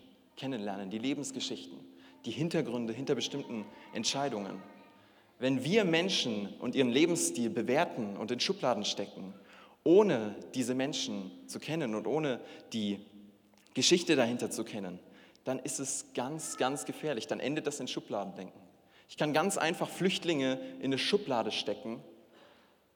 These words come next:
und gegen Flüchtlinge wettern, wenn ich keinen Flüchtling kenne, wenn ich kein Gesicht zur Thematik habe.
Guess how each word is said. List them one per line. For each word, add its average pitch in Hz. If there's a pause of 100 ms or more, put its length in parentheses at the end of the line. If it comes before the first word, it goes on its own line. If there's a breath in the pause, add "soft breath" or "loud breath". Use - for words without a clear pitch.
(120)
und 123 (240)
gegen 139
Flüchtlinge 127
wettern, 117 (180)
wenn 120
ich 120
keinen 139
Flüchtling 131
kenne, 107
wenn 110
ich 107
kein 143
Gesicht 123
zur 127
Thematik 123
habe. -